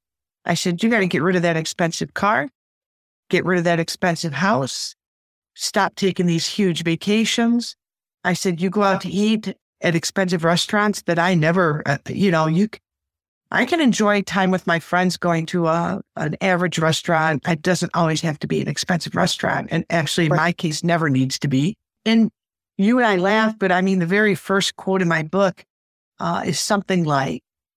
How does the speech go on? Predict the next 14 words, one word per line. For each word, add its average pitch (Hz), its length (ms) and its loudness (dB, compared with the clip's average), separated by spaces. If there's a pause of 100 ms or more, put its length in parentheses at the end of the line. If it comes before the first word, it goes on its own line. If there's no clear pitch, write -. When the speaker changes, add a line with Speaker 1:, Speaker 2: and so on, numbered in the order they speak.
(300)
Speaker 1:
"Uh, 165 280 -2
Rich 185 320 -2
people 180 300 0
act 165 220 0
like 165 160 0
they're 170 160 0
poor." 202 560 -2 (360)
and 151 160 -2
poor 190 220 -2
people 170 340 -2
act 160 240 0
like 151 160 0
they're 160 160 0
rich. - 480 -2